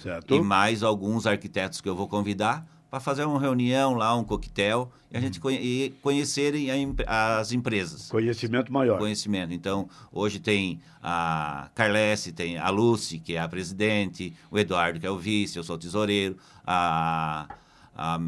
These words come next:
Speaker 2: a Electrolux, que a Jacira é a secretária, e tem mais alguns, uns dois de fora ali.
Speaker 1: Uhum.
Speaker 2: Nós somos hoje em dez.
Speaker 1: Dez.
Speaker 2: Então, o que que a gente, qual é a, a nossa meta? É, assim, ajudar o arquiteto,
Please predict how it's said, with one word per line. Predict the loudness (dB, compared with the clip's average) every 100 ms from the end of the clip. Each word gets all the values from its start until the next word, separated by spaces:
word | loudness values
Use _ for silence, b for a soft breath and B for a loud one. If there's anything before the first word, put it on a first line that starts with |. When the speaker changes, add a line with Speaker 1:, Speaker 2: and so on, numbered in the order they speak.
| -4 -4 -4 -4 -8 -10 -8
Speaker 2:
a |
Electrolux, | -2 0 0 2 2 2 -4 -4
que | -2
a |
Jacira | 0 -2 0 0 0 -2
é | -4 -2
a | 0 -2 -4 -6
secretária, | -8 -6 -4 2 4 2
e | -2
tem | -2 0
mais | 0 0 -2 -6 b b -4
alguns, | -2 0 0 -2 -4 -8 -14 -8
uns | -4 -4 -4
dois | 0 0 0
de | -6
fora | -2 4 6 6
ali. | 2 0 -2 -2
Speaker 1:
Uhum. | -6 -4
Speaker 2:
Nós | -2
somos | 2 2 2
hoje | 0 0 0
em | 2
dez. | 2 -2 -4 -10 -4
Speaker 1:
Dez. | 2 2 0
Speaker 2:
Então, | -4 -2 0 0 -2
o | -4
que | -6
que | -2
a | -2
gente, | -2 -4 -4 -8 -4
qual | 0
é | 2
a, | 4 4 2
a | 2
nossa | 0 0 0
meta? | 2 0 0 -10 -14 B B B -8
É, | -2
assim, | -2 0 2 2 0 -4
ajudar | -2 0 2 2 2
o | 2 2
arquiteto, | 2 -2 -2 -2 -2 -14 -20